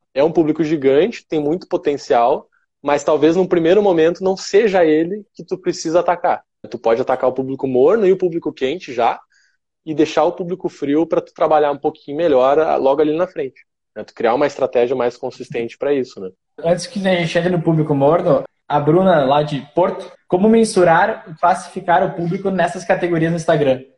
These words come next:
Speaker 2: Então, de repente, no público frio, assim, como é que a gente pode classificar quem é meu público frio no Instagram?
Speaker 1: Público frio, bom, é o, é aquele que a gente falou, né? É o público que, na verdade, não é tua audiência. O público frio, ele não te segue.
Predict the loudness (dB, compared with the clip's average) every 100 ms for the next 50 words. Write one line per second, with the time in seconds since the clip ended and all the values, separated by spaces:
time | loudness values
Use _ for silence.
0 | -12 -2 2 4 2 2 -2 -2 0 0
1 | 0 -2 -2 2 2 2 -2 -6 -2 -2
2 | -2 -8 -2 0 0 -2 -2 -4 -6 0
3 | 0 0 0 0 0 -2 -2 -6 -6 -8
4 | 2 2 2 0 -2 -2 -4 -6 _ _
5 | _ _ -4 -2 2 2 2 4 6 4
6 | 0 _ -2 -2 0 2 4 4 4 2
7 | 2 -2 -2 -4 -4 2 2 2 0 -2
8 | -2 -8 -8 _ -2 2 4 2 0 0
9 | 2 2 4 0 -4 -14 _ _ _ -8
10 | -8 -8 -10 0 4 4 4 2 0 0
11 | -4 -2 2 0 0